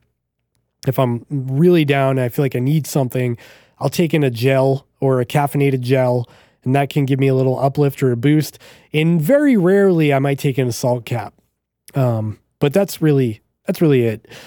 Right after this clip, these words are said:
I'd say my favorite food, that's the second part of your question, at, at an ultra,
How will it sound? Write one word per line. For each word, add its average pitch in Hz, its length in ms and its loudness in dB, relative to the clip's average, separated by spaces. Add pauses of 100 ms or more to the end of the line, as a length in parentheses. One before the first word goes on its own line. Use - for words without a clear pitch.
(220)
I'd 175 140 -2
say 262 120 0
my 202 160 2
favorite 170 600 0
food, 185 280 0
that's 160 200 0
the - 60 -12
second 151 280 -2
part 143 180 2
of 143 40 2
your 143 100 2
question, 143 540 -2 (840)
at, 170 420 -4
at 147 160 0
an 135 120 0
ultra, 131 420 0